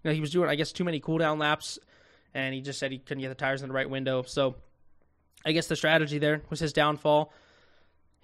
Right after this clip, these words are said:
And, of course, that we mentioned Albon was, you know, in that, involved in that huge crash in the beginning, so he didn't even get to race really much. And thankfully, he was okay. He was in the hospital as well as Joe after the race, you know, kinda sitting there. And, uh, he even posted a picture, I believe, on his Instagram of him <laughs> kinda in the hospital bed saying, "Yep, I'm good, guys." So,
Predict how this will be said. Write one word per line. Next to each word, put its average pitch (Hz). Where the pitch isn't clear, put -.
And, 160
of 151
course, 170
that 175
we 160
mentioned 156
Albon 151
was, 143
you 95
know, 82
in 160
that, 156
involved 160
in 156
that 147
huge 160
crash 147
in 160
the 147
beginning, 139
so 120
he 139
didn't 143
even 131
get 127
to -
race 135
really 127
much. 131
And 120
thankfully, 147
he 147
was 135
okay. 131
He 147
was 156
in 147
the 135
hospital 135
as 127
well 131
as 131
Joe 135
after 131
the 131
race, 127
you -
know, 104
kinda 123
sitting 143
there. 139
And, 135
uh, 127
he 143
even 151
posted 139
a -
picture, 135
I 127
believe, 127
on 123
his 127
Instagram 139
of 127
him 135
<laughs> -
kinda 151
in 160
the 151
hospital 156
bed 135
saying, 113
"Yep, 151
I'm 143
good, 139
guys." 135
So, 123